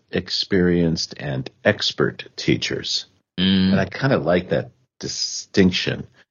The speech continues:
Speaker 1: right? Beginner, and then people who've been doing the job for a long time, and then, um, expert teachers. And it was always
Speaker 2: Mm.
Speaker 1: interesting just that, you know, like, expert teachers don't really have, like,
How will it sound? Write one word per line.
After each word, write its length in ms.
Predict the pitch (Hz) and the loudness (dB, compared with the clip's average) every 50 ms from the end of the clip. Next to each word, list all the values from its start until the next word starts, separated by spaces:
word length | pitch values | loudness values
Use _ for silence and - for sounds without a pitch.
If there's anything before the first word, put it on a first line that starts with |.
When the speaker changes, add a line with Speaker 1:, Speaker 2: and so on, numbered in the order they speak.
| _ - | _ 2
Speaker 1:
right? 200 | 85 82 85 - | 2 2 2 2
Beginner, 640 | - 80 - - 87 82 80 87 98 117 135 143 - - - - _ - | -2 -4 0 2 2 4 4 4 4 4 2 0 -4 -14 -20 -10 _ 0
and 100 | 92 90 | 4 4
then 100 | 87 78 | 4 4
people 300 | - - 87 - - 90 | 4 2 0 2 2 0
who've 160 | 92 92 76 | 0 2 2
been 120 | 87 82 | 2 0
doing 280 | 73 - 82 85 85 82 | 2 2 4 4 4 4
the 160 | 78 80 78 71 | 2 0 -2 0
job 300 | - 82 76 76 76 - | 2 4 4 4 2 0
for 160 | - - 82 | 0 0 2
a 40 | 76 | 2
long 260 | 78 78 78 76 - | 4 2 2 0 -2
time, 460 | - 90 82 80 80 80 80 78 78 | 0 0 2 4 4 4 4 4 4
and 160 | 73 73 71 67 | 2 2 2 2
then, 400 | 76 76 76 76 76 73 73 - - - - - - - - _ _ _ _ | 2 2 2 2 0 0 -2 -6 -12 -20 -20 -20 -20 -20 -20 _ _ _ _
um, 300 | - 73 135 127 117 110 - - | -2 0 0 0 -2 -4 0 2
expert 460 | - 117 127 - - - - 62 62 | 2 2 2 0 2 2 2 2 2
teachers. 580 | - - - 67 - - - 69 55 53 - - | 0 0 0 0 0 -2 -2 -2 -2 -4 -4 -4
And 200 | 58 58 60 64 | -4 -4 -4 -4
it 340 | - - - - - - - | -6 -10 -16 -20 -20 -4 0
was 120 | - 107 143 | 2 4 6
always 260 | 151 196 175 120 107 | 6 6 6 6 6
Speaker 2:
Mm. 40 | 98 | 4
Speaker 1:
interesting 440 | - - 95 92 - - 73 69 | 4 4 2 0 0 -2 -2 -2
just 240 | - - 80 - - | 0 -2 -2 0 2
that, 200 | - 80 - - | 2 2 2 0
you 60 | - | -2
know, 100 | - - | -2 0
like, 200 | - - - - | 0 0 2 4
expert 380 | - 127 123 - - - 98 - | 4 4 4 2 2 2 2 2
teachers 680 | - - 92 85 - - 90 87 82 78 80 - - - - _ _ _ _ - | 2 0 0 0 0 0 2 2 2 0 -2 -4 -8 -10 -12 _ _ _ _ 0
don't 180 | 104 95 90 - | 0 0 2 4
really 320 | 92 87 82 78 78 76 | 2 4 4 4 4 2
have, 400 | 85 82 - 85 80 80 78 71 | 2 -2 -2 2 2 2 2 2
like, 220 | 76 80 73 67 | 2 2 0 0